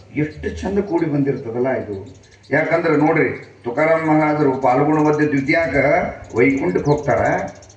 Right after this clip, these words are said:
ಅಲ್ಲಿಂದ ಬರೋಬ್ಬರಿ ನೂರ ಅರವತ್ತು ವರ್ಷದ ಮೇಲೆ ಅದೇ ಪಾಲ್ಗುಣ ಮಧ್ಯ ದ್ವಿತೀಯ ದಿನ ರಾಜಾರಾಮ್ ಮಹಾರಾಜರ ಅವತಾರ ಆಗ್ತದೆ. ಇಲ್ಲೇ ನೀವು ತುಕಾರಾಮ್ ಬೀಜ ಮಾಡ್ತಿರ್ತೀರಿ, ಹಾ, ಇಲ್ಲ ನಾವು ಅಲ್ಲಿ ತುಕಾರಾಮ್ ಮ-, ನಮ್ಮ ರಾಜಾರಾಮ್ ಮಹಾರಾಜರ ಜಯಂತಿ ಮಾಡ್ತಿರ್ತೀವಿ. ಎಷ್ಟು ಸಾಮ್ಯ ಅದ,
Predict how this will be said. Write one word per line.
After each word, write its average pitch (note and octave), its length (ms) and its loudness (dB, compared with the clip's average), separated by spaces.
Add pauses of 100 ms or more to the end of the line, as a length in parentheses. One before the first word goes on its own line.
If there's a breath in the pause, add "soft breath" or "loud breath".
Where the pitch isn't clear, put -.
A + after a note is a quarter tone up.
(440)
ಅಲ್ಲಿಂದ F3+ 320 0
ಬರೋಬ್ಬರಿ E3+ 520 2
ನೂರ E3+ 260 0
ಅರವತ್ತು F3+ 580 2
ವರ್ಷದ F3+ 280 0
ಮೇಲೆ - 580 -2
ಅದೇ F3 240 4
ಪಾಲ್ಗುಣ D#3 460 0
ಮಧ್ಯ D#3+ 360 -2
ದ್ವಿತೀಯ D#3 480 0
ದಿನ D#3+ 140 0
ರಾಜಾರಾಮ್ C#3+ 480 0
ಮಹಾರಾಜರ C#3+ 240 0
ಅವತಾರ A2+ 280 0
ಆಗ್ತದೆ. - 680 -10 (640)
ಇಲ್ಲೇ D#3+ 180 2
ನೀವು D#3 200 -2
ತುಕಾರಾಮ್ E3 400 0
ಬೀಜ C#3+ 240 0
ಮಾಡ್ತಿರ್ತೀರಿ, D#3+ 640 0 (640)
ಹಾ, C#3 500 -2
ಇಲ್ಲ E3 180 2 (100)
ನಾವು D#3 200 4
ಅಲ್ಲಿ D3 180 0
ತುಕಾರಾಮ್ D3 360 0
ಮ-, C3+ 160 -2
ನಮ್ಮ B2+ 240 2
ರಾಜಾರಾಮ್ C3+ 420 2
ಮಹಾರಾಜರ B2+ 340 0
ಜಯಂತಿ C3+ 360 2
ಮಾಡ್ತಿರ್ತೀವಿ. G#2 680 -6 (220 loud breath)
ಎಷ್ಟು - 280 -12
ಸಾಮ್ಯ G#2 380 -4
ಅದ, F2+ 260 -10